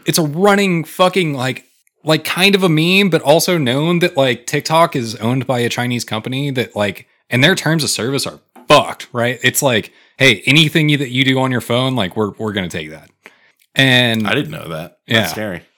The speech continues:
Speaker 1: And <laughs> the Pentagon employees are using unauthorized shit to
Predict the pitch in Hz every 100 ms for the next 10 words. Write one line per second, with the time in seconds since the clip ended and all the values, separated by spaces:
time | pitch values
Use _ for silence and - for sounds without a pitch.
0 | _ _ - 131 127 117 107 101 95 _
1 | _ _ - 143 - - - - - 220
2 | 214 202 196 170 190 202 175 156 143 131
3 | 131 151 175 165 147 143 - 170 165 170
4 | 170 143 - - 208 165 -